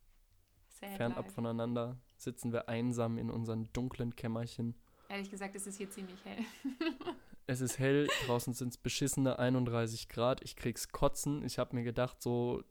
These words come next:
Speaker 2: der Sommer ist jetzt, also dieser eklige Sommer von wegen, es ist so warm und ich bin nicht am Strand. Dieser Sommer ist so vorbei. Nein, er ist einfach wieder da. Er ist einfach wieder da. <laughs>
Speaker 1: Ja, ich weiß nicht, das Ding ist, also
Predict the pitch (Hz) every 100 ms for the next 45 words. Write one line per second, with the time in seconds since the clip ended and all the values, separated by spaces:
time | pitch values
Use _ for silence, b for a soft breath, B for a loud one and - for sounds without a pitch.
0 | _ 117 113 120 123 117 - 117 - -
1 | 113 113 113 113 131 - 127 127 123 120
2 | 117 - 117 113 113 113 104 - - 113
3 | 110 104 - 113 110 120 131 139 - 113
4 | 104 - - _ _ _ _ - 110 -
5 | 107 107 - 117 131 - 135 131 135 127
6 | 135 131 - 131 120 131 123 120 117 -
7 | 120 - 110 107 117 151 170 - _ _
8 | 110 117 123 117 120 110 - 110 113 104
9 | 104 98 113 _ _ _ 131 - - 123
10 | 127 120 - 101 90 92 107 _ _ b
11 | b b - 156 - - 220 220 254 262
12 | 269 254 240 - 262 277 277 - - 208